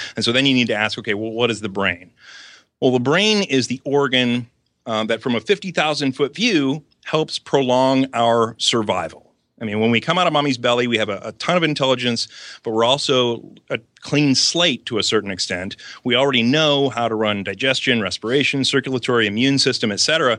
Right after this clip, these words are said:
but then we know nothing about our environment or ourselves or how to survive in that environment. So immediately the brain becomes a sponge, soaking up everything it can regarding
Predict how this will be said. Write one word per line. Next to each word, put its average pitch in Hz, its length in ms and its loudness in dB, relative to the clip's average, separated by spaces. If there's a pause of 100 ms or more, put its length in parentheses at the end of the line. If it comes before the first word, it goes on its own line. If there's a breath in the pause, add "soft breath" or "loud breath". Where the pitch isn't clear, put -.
(320 loud breath)
but 120 200 -6
then 123 120 2
we 117 120 2
know 110 220 -2
nothing 127 640 0
about 110 320 0
our 107 120 -6
environment 107 480 -2
or 101 60 -8
ourselves 104 560 0
or 98 180 -4
how 101 140 -6
to 98 80 -6
survive 98 440 0
in 95 180 -10
that 90 120 -4
environment. 101 460 -2
So 120 180 -2
immediately 151 720 0
the 117 100 -2
brain 113 480 2 (420 loud breath)
becomes 104 500 0
a 87 120 -4
sponge, - 640 -4
soaking 120 320 0
up 110 220 0 (280)
everything 170 340 0
it 147 140 -2
can 123 200 0
regarding 117 460 -2